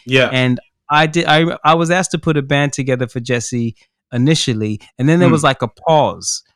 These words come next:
Speaker 2: Like,
Speaker 1: Yeah.
Speaker 2: nothing happened for, like, a year.
Speaker 1: Yeah.
Speaker 2: And then, and then when she came back, um,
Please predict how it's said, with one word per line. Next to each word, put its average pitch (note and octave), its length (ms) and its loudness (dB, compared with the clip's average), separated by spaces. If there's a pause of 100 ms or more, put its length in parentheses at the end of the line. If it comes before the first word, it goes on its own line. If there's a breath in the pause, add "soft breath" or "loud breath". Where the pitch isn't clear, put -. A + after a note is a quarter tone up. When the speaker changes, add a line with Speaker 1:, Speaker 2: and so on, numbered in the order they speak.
(140)
Speaker 2:
Like, A#2 120 -4
Speaker 1:
Yeah. A#2+ 60 0
Speaker 2:
nothing C#3+ 280 4
happened C#3+ 520 -2
for, C3 140 -2
like, A#2+ 240 0
a A#2 80 0
year. A2+ 540 0 (260 soft breath)
Speaker 1:
Yeah. B2 140 0
Speaker 2:
And C3+ 80 4
then, C3 360 2 (200)
and C#3 120 0
then D#3 120 4
when D3+ 100 4
she - 180 -2
came C#3 360 2
back, C3 380 2 (400 soft breath)
um, A#2 480 0